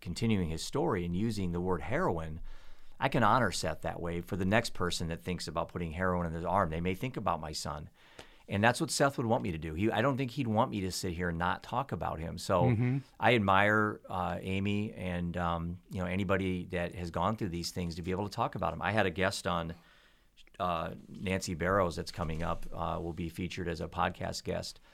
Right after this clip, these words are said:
Speaker 1: And she talks about, um, coming out, uh, and this is so amazing,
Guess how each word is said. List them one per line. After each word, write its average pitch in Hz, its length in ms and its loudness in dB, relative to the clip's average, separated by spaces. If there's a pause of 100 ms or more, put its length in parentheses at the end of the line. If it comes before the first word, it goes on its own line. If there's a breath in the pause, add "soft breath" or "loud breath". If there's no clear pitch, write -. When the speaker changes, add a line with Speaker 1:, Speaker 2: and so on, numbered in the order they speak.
(400 soft breath)
Speaker 1:
And 98 120 -2
she - 160 2
talks 117 380 4
about, 85 580 4
um, 90 560 -2
coming 98 340 0
out, 90 320 2 (140)
uh, 87 380 -4 (1080)
and 104 80 2
this 104 140 0
is 113 100 0
so 139 300 4
amazing, 95 560 0